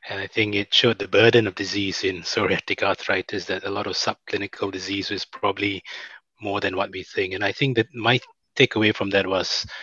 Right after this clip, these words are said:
that the pet C T could be used of, uh, in, in terms of quantification of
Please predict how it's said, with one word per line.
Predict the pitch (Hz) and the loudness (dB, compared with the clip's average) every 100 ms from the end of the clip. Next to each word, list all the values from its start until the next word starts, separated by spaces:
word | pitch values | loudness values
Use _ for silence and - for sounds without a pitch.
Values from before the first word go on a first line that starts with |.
| - - _ | -16 -18 _
that | 107 | -8
the | 95 | -2
pet | 98 101 | -2 0
C | - 101 | -2 -2
T | - 95 | -4 -6
could | - | -6
be | 95 | -6
used | 95 98 - | -2 -2 -2
of, | 90 - | -4 -6
uh, | 90 92 87 - | -8 -8 -8 -10
in, | 101 104 | -10 -8
in | 98 95 | -10 -8
terms | 107 95 | -8 -6
of | 98 | -6
quantification | - 104 - - 107 101 98 - 92 | -4 -4 -4 -6 -2 4 6 4 2
of | 90 87 | -6 -10